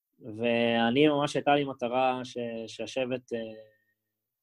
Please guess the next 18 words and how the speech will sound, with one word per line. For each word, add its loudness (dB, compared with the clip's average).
נורא 4
האמנתי 2
בילדים, -4
ונורא 0
אהבתי 4
אותם, -4
ורציתי 2
שהם 2
לא 6
ישמרו -2
את -6
המסורת -4
ה-, -6
הרעה 6
ו-, -10
ו-, -10
ויטפלו 4
אליהם. 0